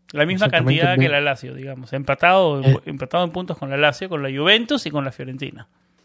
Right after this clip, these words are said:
Speaker 2: O sea, dato no menor. Para un equipo como el Bologna, es un equipo que, que viene haciéndolo muy bien, muy bien, que sabemos todas las calidades de Sinisa Mihailovic, eh,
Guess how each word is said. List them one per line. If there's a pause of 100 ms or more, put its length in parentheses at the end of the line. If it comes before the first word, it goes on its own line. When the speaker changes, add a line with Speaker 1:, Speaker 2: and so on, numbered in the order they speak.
(300)
Speaker 2:
O
sea, (320)
dato
no
menor. (400)
Para
un
equipo
como
el
Bologna, (880)
es
un
equipo
que,
que
viene
haciéndolo
muy
bien, (200)
muy
bien,
que
sabemos
todas
las
calidades
de
Sinisa
Mihailovic, (680)
eh,